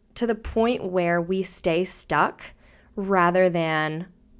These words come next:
moving ahead and forward in the way that we want to in life. And diving into this one a little bit more, we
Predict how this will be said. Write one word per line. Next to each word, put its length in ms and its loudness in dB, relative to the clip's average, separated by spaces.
moving 520 0
ahead 440 -2
and 160 -2
forward 480 0
in 120 -2
the 100 -4
way 300 -2
that 200 -4
we 140 -2
want 360 -2
to 340 -8
in 220 -6
life. 540 -8
And 160 4
diving 440 4
into 360 2
this 260 -2
one 380 -4
a 80 -2
little 260 2
bit 200 -2
more, 500 0
we 320 4